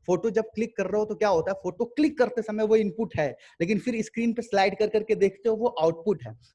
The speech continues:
तो जो screen पे दिख रहा है वो output है। तो आउटपुट devices क्या होती हैं? Basically computer की जितनी भी output होती हैं वो दो तरीके की output होती हैं, Soft output और hard output। Soft output और hard output। Soft output क्या करता है?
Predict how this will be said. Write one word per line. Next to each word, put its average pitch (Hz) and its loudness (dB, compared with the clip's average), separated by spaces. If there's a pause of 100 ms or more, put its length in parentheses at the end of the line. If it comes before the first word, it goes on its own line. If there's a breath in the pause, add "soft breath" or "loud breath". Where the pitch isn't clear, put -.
तो 202 0
जो 160 -2
screen 247 -2
पे 240 -2
दिख 220 -6
रहा 247 0
है 240 0
वो 240 4
output 151 0
है। 113 -12 (200 loud breath)
तो 196 -4
आउटपुट 220 0
devices 240 -4
क्या 233 0
होती 180 -2
हैं? 214 -6
Basically 220 -4
computer 202 -8
की 226 -12
जितनी 196 -8
भी 226 -6
output 175 -4
होती 170 -4
हैं 160 -2 (260 loud breath)
वो 214 6
दो 233 2
तरीके 180 -2
की 165 -2
output 147 0
होती 139 -6
हैं, 131 -10 (220 soft breath)
Soft 240 0
output 226 0
और 247 0
hard 185 4
output। 139 -4
Soft 226 0
output 214 -2
और 233 -4
hard 180 4
output। 143 -4
Soft - -2
output 214 -4
क्या 220 -2
करता 214 -4
है? 220 -6